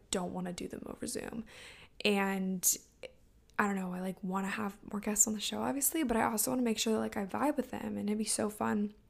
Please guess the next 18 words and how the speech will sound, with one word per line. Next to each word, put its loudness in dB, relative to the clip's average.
to 2
be 10
able 6
to 2
actually 2
sit 4
down 0
and 2
record -2
with -2
people 4
rather 4
than -2
trying -2
to -2
carry, -2
like, -6
a -6